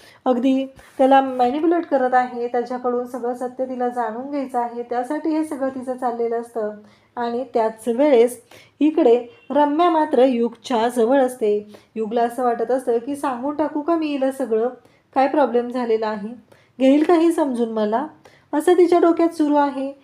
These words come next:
आणि तेव्हा मात्र इकडे युग रम्याला सांगायला लागतो. रम्याला तो म्हणू लागतो की, "अगं, तू विसरतेस का, नक्की काय झालेलं आहे, कारण तुझ्या लक्षात येत नाहीये का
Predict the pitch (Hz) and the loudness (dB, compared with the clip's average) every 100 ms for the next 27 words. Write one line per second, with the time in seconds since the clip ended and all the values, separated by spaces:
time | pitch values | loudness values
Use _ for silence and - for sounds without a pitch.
0 | _ - 262 269 277 254 240 254 240 269 | _ -4 -2 0 2 2 2 -2 -2 0
1 | 285 233 233 233 _ - - 302 311 262 | 2 2 2 -4 _ -18 0 2 6 8
2 | 254 254 - - 277 269 269 269 226 220 | 8 4 -10 -2 4 4 6 4 4 2
3 | 220 254 285 254 214 202 202 202 202 208 | 2 2 0 -2 0 -2 -2 -4 -2 -2
4 | 220 214 214 240 240 226 233 240 214 220 | -2 -2 -2 -4 -6 -4 -4 -2 -4 -2
5 | 233 240 277 269 247 247 262 269 233 220 | -2 -4 -4 -4 -4 -2 -2 0 0 0
6 | - 208 214 - _ _ _ - 262 262 | -4 -4 -6 -12 _ _ _ -8 -4 0
7 | 311 302 247 254 269 240 233 226 220 233 | 2 4 4 2 0 0 0 0 -2 -8
8 | 240 _ _ - 285 302 302 294 294 269 | -8 _ _ -2 2 2 2 2 2 0
9 | - 311 311 294 285 262 233 220 214 208 | 0 -2 0 -2 -4 -4 -4 -2 -4 -6